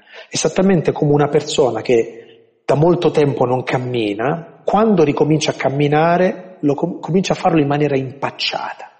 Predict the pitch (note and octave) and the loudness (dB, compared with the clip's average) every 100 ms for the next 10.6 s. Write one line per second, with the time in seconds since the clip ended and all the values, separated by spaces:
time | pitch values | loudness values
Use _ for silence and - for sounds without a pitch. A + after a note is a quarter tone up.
0 | _ _ _ _ - - - - - - | _ _ _ _ -8 -4 -2 -2 -2 -4
1 | A2+ E3 C#3 C#3+ D3+ C#3 B2 A2 - - | -4 -4 -2 2 2 2 0 -2 -2 -8
2 | - - - - _ _ - D3+ E3+ D#3+ | -6 -6 -6 -20 _ _ -4 0 0 0
3 | - C4+ G3 F3+ F3 E3 F3+ F#3 A3 A#3 | 0 2 4 2 0 2 0 2 2 2
4 | G#3 A#3 - C3+ D#3 D3+ D#3 F#3+ D#3 C3+ | 2 2 2 -2 -2 -2 2 2 2 -2
5 | - D#3+ - C3 C3+ - F3 - D3+ C#3+ | -2 -2 -2 -6 -6 -4 -4 0 -2 0
6 | C3+ B2+ C#3+ D#3 E3+ E3+ - - - - | -2 -4 -6 -2 0 0 -4 -16 -20 -20
7 | - C#3 C#3 D3 D#3+ D#3 F3+ F3 - D3 | -2 2 4 4 4 4 2 0 -2 -2
8 | C#3 C3 B2+ A#2+ A2 G2+ G#2 - A#2 C3+ | 0 -4 -4 -6 -8 -10 -14 -12 -6 -2
9 | C3+ C#3 C#3+ C#3+ - B2+ A#2+ - A2+ A2+ | -2 0 0 -2 -2 -6 -6 -8 -10 -10
10 | G#2+ G2 G2 G2+ - | -14 -12 -12 -12 -14